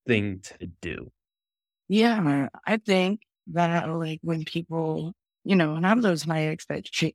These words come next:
Speaker 2: expectations, they expect everything to be perfect. So when you do lower those expectations and be like, you know, "The Christmas tree isn't fully decorated yet,"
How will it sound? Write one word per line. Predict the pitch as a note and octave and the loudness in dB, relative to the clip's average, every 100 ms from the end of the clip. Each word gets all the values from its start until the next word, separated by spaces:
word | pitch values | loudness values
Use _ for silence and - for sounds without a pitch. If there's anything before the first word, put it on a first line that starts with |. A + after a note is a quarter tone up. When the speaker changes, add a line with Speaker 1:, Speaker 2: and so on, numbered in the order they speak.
| _ _ | _ _
Speaker 2:
expectations, | D3 E3+ - - - - F#3+ G3+ - D#3+ D#3+ - | -6 -6 -6 -8 -10 -4 -2 -2 -2 -4 -4 -2
they | D#3+ | -2
expect | - - - F#3 G3 - | -2 -6 -4 0 0 -2
everything | - E3+ F3 E3+ E3+ | -2 0 0 -2 -2
to | |
be | D#3+ D3+ - | -4 -8 -2
perfect. | G3 G3 - - - - _ _ - | 0 0 -4 -10 -14 -20 _ _ -2
So | F#3 | 4
when | F3+ F#3 F#3+ | 6 6 4
you | E3+ | 2
do | D#3+ G3+ G#3+ | 2 4 6
lower | F3+ E3+ D#3+ | 6 4 2
those | D#3+ D3+ | 0 -2
expectations | D3+ - D3+ - - C#3+ - D3 D3 C#3+ - _ _ - | -6 -8 -14 -10 -8 -6 -6 -8 -10 -16 -20 _ _ -2
and | D3+ D#3 | 2 2
be | D3 | 0
like, | D3 C#3+ E3+ | -6 -6 2
you | F3 | 2
know, | C#3+ D3 | 2 0
"The | D#3 | -2
Christmas | - F#3 F3 E3 | 0 0 -2 -2
tree | - E3+ D#3+ - | 2 2 2 0
isn't | D#3+ D#3 D3+ | 0 0 0
fully | F3 E3+ D#3+ | 2 2 2
decorated | D#3+ - D3+ D#3 D3+ D3 | 0 0 2 4 4 2
yet," | D#3+ F#3+ E3 E3 | 4 6 4 2